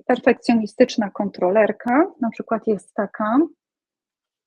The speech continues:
Uległa poddana, to będzie nasza taka szara myszka. Mamy wewnętrznego krytyka, który może być takim tyranozaurem. Mamy atakującego obrońcę.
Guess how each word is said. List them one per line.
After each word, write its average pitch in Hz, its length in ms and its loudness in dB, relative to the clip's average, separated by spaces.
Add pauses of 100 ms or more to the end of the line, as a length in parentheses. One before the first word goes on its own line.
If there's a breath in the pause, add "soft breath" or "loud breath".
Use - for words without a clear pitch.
(840 soft breath)
Uległa 226 380 2
poddana, 208 640 -4
to 214 80 -10
będzie 208 220 -10
nasza 208 280 -10
taka 214 220 -14
szara 220 300 0
myszka. 196 680 -6 (2500)
Mamy 240 180 6
wewnętrznego 233 640 2
krytyka, 226 460 0
który 151 420 -4 (560)
może 226 180 -2
być 208 180 0
takim 214 500 -4
tyranozaurem. 220 1000 2 (2000 loud breath)
Mamy 247 300 6
atakującego 240 800 0
obrońcę. 214 680 -6